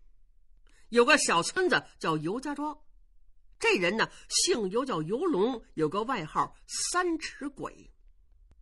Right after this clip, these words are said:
因为大爷袁金彪的妻子就是尤龙的姐姐。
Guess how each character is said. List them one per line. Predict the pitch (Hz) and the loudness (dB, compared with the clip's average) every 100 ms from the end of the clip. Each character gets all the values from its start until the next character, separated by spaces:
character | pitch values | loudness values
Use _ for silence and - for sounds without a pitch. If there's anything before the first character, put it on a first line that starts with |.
| - - - - - - | -20 -20 -20 -20 -20 -20
因 | - 247 233 | 4 8 8
为 | 190 180 175 - - - | 6 4 2 -2 -18 4
大 | 262 185 | 6 6
爷 | 151 170 190 | 2 0 -2
袁 | 175 185 277 285 | 0 0 0 -2
金 | 277 262 | -2 -4
彪 | 262 262 | -2 -2
的 | 226 - | -2 -6
妻 | - 403 359 | -6 -4 -4
子 | - 123 131 - - | -4 -10 -10 -16 -2
就 | 196 | -2
是 | 151 | -2
尤 | 143 190 | -2 -4
龙 | 269 285 254 | -2 -4 -4
的 | 262 | -6
姐 | - - 196 151 - | -4 -2 -2 -4 -10
姐。 | - - | -10 -10